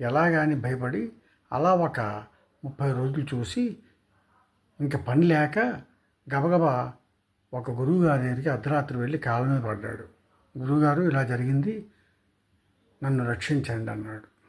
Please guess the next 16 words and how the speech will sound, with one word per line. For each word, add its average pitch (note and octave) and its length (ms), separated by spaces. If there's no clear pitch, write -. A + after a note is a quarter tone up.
"ఉపాయం F#3 360
చెప్పండి" B2 420
అన్నాడు. G#2 280
వెంటనే D3 380
ఆ F3 200
గురువుగారు, C3+ 680
"సరే C3+ 240
అయితే D#3 420
ఓ C3+ 40
పని C#3+ 220
చేయి, G3+ 400
ఒక C#3 80
తాటి G3 260
చెట్టు G#3 260
చూపించి D3 400
వాడికి C3+ 560